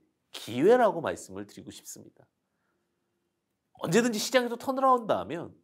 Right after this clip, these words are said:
말은 또 바뀝니다. 근데 저는 항상 주식 아재에서는 기준점을 항상 말씀드립니다. 이천이백 코스피,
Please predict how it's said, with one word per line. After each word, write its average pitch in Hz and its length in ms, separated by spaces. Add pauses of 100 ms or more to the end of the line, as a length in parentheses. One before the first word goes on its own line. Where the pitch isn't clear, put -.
(140)
말은 226 520
또 233 80
바뀝니다. - 560 (640)
근데 170 120
저는 160 300
항상 160 460 (260)
주식 185 320
아재에서는 107 720 (1300)
기준점을 196 640
항상 143 200
말씀드립니다. - 640
이천이백 127 640
코스피, - 420